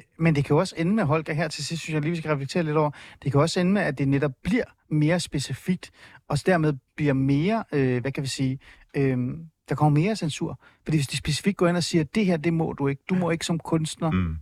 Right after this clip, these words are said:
Speaker 1: det her, det her, det," så, så ender vi jo, som jeg sagde før, med at være sådan en, hvad kaldte du det? Stalins et eller andet?
Speaker 2: Ja, socialistisk realisme.
Speaker 1: Socialistisk realisme
Speaker 2: Ja, ja,
Speaker 1: stat.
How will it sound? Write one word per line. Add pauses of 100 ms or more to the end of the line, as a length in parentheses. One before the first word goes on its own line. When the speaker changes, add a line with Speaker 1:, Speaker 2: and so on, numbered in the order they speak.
Speaker 1:
det
her,
det
her,
det," (220)
så, (120)
så (240)
ender
vi
jo, (200)
som
jeg
sagde
før, (120)
med
at
være
sådan (120)
en, (200)
hvad
kaldte
du
det?
Stalins
et
eller
andet? (180)
Speaker 2:
Ja, (120)
socialistisk
realisme. (340)
Speaker 1:
Socialistisk
realisme
Speaker 2:
Ja,
ja,
Speaker 1:
stat.